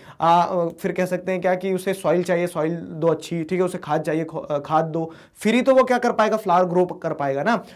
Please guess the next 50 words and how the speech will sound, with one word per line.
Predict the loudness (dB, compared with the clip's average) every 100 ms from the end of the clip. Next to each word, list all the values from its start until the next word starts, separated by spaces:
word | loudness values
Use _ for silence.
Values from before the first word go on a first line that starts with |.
| -10 -2
तो | 0
इस | 0
सेंस | -2 0
में | -2 0
इंडिविजुअल | 0 2 2 4 4 4 2
सेंट्रिक | -2 0 0 0
ये | 4 4
भी | 6 6
है, | 4
इंडिविजुअल | 4 0 2 0
सेंट्रिक | 0 -4 -4
ये | 0 2
भी | 4
है, | 2 0 -6 -2
लेकिन | 2 2
यहाँ | 2 2 4 4
पे | 4
इंडिविजुअल | 2 0 0 4 4
जो | 4
है | 2
तो | 2
यहाँ | 2 2
पे | 4 2
फ्लावर | 4 6 6
जो | 6 2
है | 2
तो | 2
ये, | 4 4
अ, | 0 -4 0 0
मतलब | 2 2 2 0 -4
यहाँ | 0 2
पे |
छुई | 2 2
मुई | 2 4
टाइप | 6 4
से | 2
है | 2
वो, | 2 -2 -8 _ 0
वो |
क्या | 6 6
बोल | 6
रहा | 6
है | 4
कि | 4
नहीं, | 2 2
कांस्टेंट | 0 0 4 4 4
कुछ | 2 2
नहीं | 0
होना | 0 -2
चाहिए, | -2 -4 -4